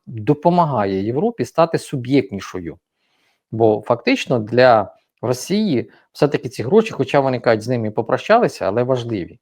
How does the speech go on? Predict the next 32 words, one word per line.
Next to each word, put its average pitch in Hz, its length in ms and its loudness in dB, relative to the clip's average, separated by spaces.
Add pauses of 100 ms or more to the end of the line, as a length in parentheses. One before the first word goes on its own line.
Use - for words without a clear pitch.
(480)
Вони 151 200 2
ними 139 200 2
спекулюють, 151 680 -2
бо 117 140 -2
якщо 135 260 0
в 156 80 -2
певний 147 240 0
момент 135 380 -4
європейці 120 480 -2
ухвалять 120 360 -4
рішення 120 340 -6
забрати, 170 560 2 (340)
росіяни 143 440 -2
нічого 160 280 0
з - 80 -14
цим 104 140 -8
не 101 80 -8
зможуть 92 340 -10
діяти. 80 360 -14 (160)
От 113 200 -4
реально, 110 280 2
від 104 100 -8
слова 113 240 -2
зовсім. 101 400 -8 (420)
І 117 60 -6
це 139 120 2
просто 220 320 2
обнулить 147 500 2
їхні 139 240 -4
там 120 220 -2
якісь - 240 -8
позиції. 92 640 -6